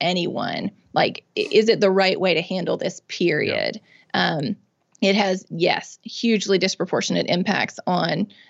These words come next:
Speaker 1: um, minority communities. Um, that includes women. Women are, uh, at, their incarceration rates for women have gone through the roof over the
Speaker 2: Wow.
Speaker 1: last couple of years. Um,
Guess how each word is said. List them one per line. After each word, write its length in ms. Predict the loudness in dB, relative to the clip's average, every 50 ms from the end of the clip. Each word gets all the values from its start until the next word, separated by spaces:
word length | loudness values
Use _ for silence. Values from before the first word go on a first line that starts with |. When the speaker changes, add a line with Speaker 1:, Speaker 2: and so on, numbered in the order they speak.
| _ -4
Speaker 1:
um, 360 | -2 0 0 0 -2 -4 -6 -8 _ 0
minority 480 | 2 4 4 4 4 2 2 2 0
communities. 720 | 0 0 0 0 2 2 2 2 4 4 2 2 0 -2 -8 -20 -20 -12 -6
Um, 320 | -2 0 0 0 -2 -4 -4 -2
that 140 | 0 2 2
includes 360 | 2 2 2 2 0 0 -2
women. 540 | -4 -2 -2 0 0 -2 -2 -4 -6 -8 -8 -4
Women 360 | -2 0 2 4 4 4 2
are, 420 | 2 2 4 4 4 4 4 2 0 -4
uh, 100 | -8 -8 -4 0
at, 240 | 0 2 2 0 -4 _ -20 -20 -20 -14 -8
their 220 | 0 2 2 2
incarceration 720 | 2 2 -2 -2 0 0 0 2 2 2 2 2 2 2
rates 220 | 2 2 2 0 0
for 140 | 0 0 2
women 320 | 2 2 4 4 4 4
have 160 | 4 2 2
gone 220 | 2 2 2 0 0
through 260 | 2 4 6 6 6
the 100 | 6 2
roof 480 | 0 2 2 2 4 2 0 0 -4 -2 2
over 200 | 4 4 4 4
the 80 | 4 4
Speaker 2:
Wow. 60 | 4
Speaker 1:
last 360 | 4 4 2 0 -2 -6 -6
couple 260 | -6 -6 -4 -2 0 0
of 140 | 0 0
years. 400 | 2 2 2 4 2 2 0 -4 -8 -12 -16 -16 -16 -18 -10 -4
Um, 300 | 0 2 2 2 2 0